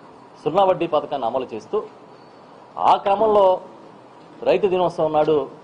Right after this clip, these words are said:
పాత బకాయిలన్నింటినీ కూడా తీర్చేస్తాను నేను, నేను ఇదిగో ఇచ్చేస్తానని దాదాపు పదకొండు వందల యాభై కోట్ల రూపాయలని ఆయన ఇవ్వడానికి నిర్ణయం తీసుకున్నారు. అంటే ఏంటి? రెండు వేల ఏడు ఎనిమిది సంవత్సరం నుంచి ఎవరు ఈ భారం, వడ్డీ భారం అంతా కూడా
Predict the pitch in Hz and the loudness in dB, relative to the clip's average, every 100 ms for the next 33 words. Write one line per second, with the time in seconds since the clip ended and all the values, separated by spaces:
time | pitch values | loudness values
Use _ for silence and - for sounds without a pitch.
0 | - 123 175 156 160 156 139 143 147 143 | -2 0 2 0 0 0 -2 -8 -10 -6
1 | 135 127 135 - 131 135 120 117 113 101 | -6 -6 -8 -6 -6 -6 -8 -8 -10 -12
2 | - - - - - 120 151 123 139 147 | -18 -20 -20 -20 -12 -8 -4 -4 -2 -2
3 | 143 127 131 110 110 147 151 127 120 123 | -2 -6 -6 -2 0 0 -2 -4 -6 -6
4 | 127 120 117 110 110 110 156 175 135 127 | -8 -8 -4 -4 -4 -2 -4 -2 -4 -2
5 | 131 135 202 139 143 - - - 113 123 | -4 -4 -6 -10 -14 -20 -20 -6 -4 -2
6 | 123 139 135 143 135 123 107 98 - 87 | -2 -2 -4 -8 -12 -12 -12 -16 -16 -16
7 | - 151 - - - - - - - - | -16 -18 -20 -20 -20 -20 -20 -20 -20 -20
8 | - - - - - 185 214 175 214 208 | -20 -20 -20 -16 -6 0 2 2 2 2
9 | 202 202 - - - - - 123 175 220 | 0 -2 -16 -20 -20 -20 -10 -6 2 4
10 | 226 202 147 196 214 180 185 185 180 170 | 4 2 0 0 2 0 -2 -2 -2 -2
11 | 170 165 160 165 226 247 - - - - | -4 -6 -6 -6 -6 -8 -12 -20 -20 -20
12 | - - - - 110 139 220 175 151 151 | -20 -20 -20 -10 0 2 2 0 -4 0
13 | 127 202 180 139 170 220 202 196 190 185 | 2 4 2 0 0 2 2 2 -2 -2
14 | 208 | 2